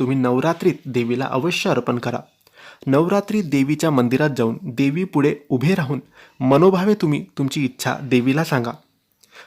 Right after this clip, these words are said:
व देवीच्या चरणी तुम्ही फूल अर्पण करा. त्यामुळे घरात सुख समृद्धी राहते, घरात भरभराट होते, देवीची कृपा सदैव आपल्यावर राहते आणि हा उपाय केल्याने आपल्या इच्छा देखील पूर्ण होतात.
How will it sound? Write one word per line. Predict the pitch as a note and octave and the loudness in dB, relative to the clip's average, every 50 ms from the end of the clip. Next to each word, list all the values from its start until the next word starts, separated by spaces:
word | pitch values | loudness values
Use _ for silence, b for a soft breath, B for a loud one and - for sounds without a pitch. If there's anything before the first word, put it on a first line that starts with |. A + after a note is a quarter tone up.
| B B | B B
व | C3+ F3+ | 0 0
देवीच्या | E3+ D3+ D3+ D3 D#3 D#3+ D#3 E3+ D#3 D#3 | 2 2 2 2 2 0 0 -2 -2 2
चरणी | - C#3+ C3 C#3 E3 D#3 C3+ - - _ _ _ | 2 2 2 2 0 0 0 -4 -8 _ _ _
तुम्ही | - B2 B2+ D#3 | -2 0 0 0
फूल | E3 - - - F#3 F3 D3+ | -2 -4 0 0 2 4 4
अर्पण | A#2+ A#2 - B2+ A#2+ | 2 0 0 -4 -4
करा. | A#2 B2+ B2 - - _ b b b b b b - | -4 -4 -6 -8 -10 _ b b b b b b 2
त्यामुळे | C#3+ C#3+ D3 C#3+ C#3 D3 D3 | 2 4 6 6 4 4 2
घरात | C#3+ C#3 C3 C3 C3 C#3 - | 2 0 -2 -2 -2 -4 -6
सुख | - - - F#3 F#3 F#3 - - - _ _ - | -12 -2 0 0 0 0 -2 -10 -16 _ _ -4
समृद्धी | D3 C3 B2+ C3+ D#3 D#3 D#3 F#3 | 0 0 2 2 2 2 2 2
राहते, | F3+ D#3+ C#3+ - - C#3 C3 | 2 2 0 -2 -2 -4 -4
घरात | C#3 C3+ C3+ C3 C3 C3 B2+ B2 A#2+ | -4 -4 -4 -2 -2 -2 -2 -4 -4
भरभराट | B2 B2+ A#2+ C3 C3 D#3 E3+ E3 | -4 -2 -2 -2 -2 -2 -2 -2
होते, | D#3+ C#3 - - B2 B2 b b b b b b b | -4 -4 -4 -4 -6 -8 b b b b b b b
देवीची | C3+ B2+ C3 C3 D3 D3 - C#3+ | -2 0 0 0 0 -4 -6 -4
कृपा | - D3 C3+ - D3 D3 | -4 -4 -2 0 0 -2
सदैव | D3 - D3 C3 B2+ E3 G3 G3 | 0 -2 -2 0 2 2 4 2
आपल्यावर | E3+ D#3 D#3 D3 D3+ D3+ | 2 2 2 2 2 2
राहते | D3 D#3+ D3+ D#3 C3 B2+ - - _ _ - | 2 0 0 0 -2 -4 -6 -8 _ _ -6
आणि | C#3+ B2+ C3 | -4 -2 -2
हा | C3 C#3 | 0 0
उपाय | C3 A#2+ A#2 - C#3+ D#3 | 0 0 0 0 -2 -2
केल्याने | D3+ D3+ B2+ A#2+ A#2+ A#2+ | -2 -4 -4 -2 -2 -4
आपल्या | A#2+ A#2 - B2+ B2 | -4 -4 -4 -4 -4
इच्छा | A#2 A#2 - - B2+ | -4 -6 -8 -8 -6
देखील | A#2+ A#2 A2 D#3 F3 | -6 -6 -6 -6 -4
पूर्ण | - D3+ B2+ A#2+ | -4 -4 -4 -4
होतात. | A#2+ A2+ A#2+ B2 - B2 | -4 -6 -6 -6 -8 -10